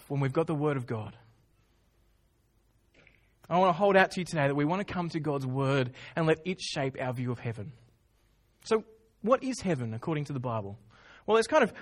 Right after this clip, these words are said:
the word heaven, uh, in Greek, it's uranos, is, is translated into three different ideas. Uh, the first one is space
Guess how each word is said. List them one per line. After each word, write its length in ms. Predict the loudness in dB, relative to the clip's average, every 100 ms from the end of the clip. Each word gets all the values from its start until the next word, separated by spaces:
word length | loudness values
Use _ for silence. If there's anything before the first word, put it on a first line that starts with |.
| 8
the 80 | 8
word 280 | 10 6
heaven, 380 | 6 6 6 2
uh, 280 | 0 0 2
in 140 | 0
Greek, 260 | 0 0 0
it's 120 | -2
uranos, 540 | -2 2 4 4 2 0 -6 -6
is, 120 | -2
is 440 | -2 0 -4 -4 -12 _ _ -20 _ _ _ _
translated 560 | 4 4 6 8 10 8
into 140 | 4
three 360 | 0 -2 0 2
different 360 | 0 0 0
ideas. 720 | 2 2 4 4 4 -2 -8 -12 _ -20 4
Uh, 80 | 6
the 100 | 6
first 360 | 4 2 4
one 160 | 4 4
is 220 | 2 -2
space 420 | -4 2 2 2